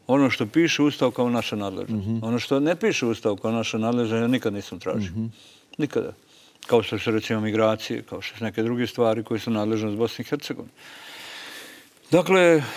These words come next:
Speaker 1: ali mislim da je interesantnije da se vrati ono prethodno pitanje o Republici Srpskoj.
Speaker 2: Pa niste
Speaker 1: Dakle,
Speaker 2: završili
Speaker 1: Rep-
Speaker 2: to pitanje, ja, ovo je samo bio dodatak pitanja
Speaker 1: Da, da.
Speaker 2: ono što ste vi
Speaker 1: Dakle,
Speaker 2: rekli.
Speaker 1: Republika Srpska se pokazala sposobnom da upravlja ovom krizom oko
Speaker 2: Mhm.
Speaker 1: pandemije.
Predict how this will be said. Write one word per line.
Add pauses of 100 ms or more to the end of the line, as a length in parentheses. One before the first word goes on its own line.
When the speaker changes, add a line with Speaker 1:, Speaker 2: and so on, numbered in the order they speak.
(280)
Speaker 1:
ali
mislim
da
je
interesantnije
da
se
vrati
ono
prethodno
pitanje
o
Republici
Srpskoj.
Speaker 2:
Pa
niste
Speaker 1:
Dakle,
Speaker 2:
završili
Speaker 1:
Rep-
Speaker 2:
to
pitanje,
ja,
ovo
je
samo
bio
dodatak
pitanja
Speaker 1:
Da,
da.
Speaker 2:
ono
što
ste
vi
Speaker 1:
Dakle,
Speaker 2:
rekli.
Speaker 1:
Republika
Srpska
se
pokazala
sposobnom
da
upravlja
ovom
krizom
oko
Speaker 2:
Mhm.
Speaker 1:
pandemije.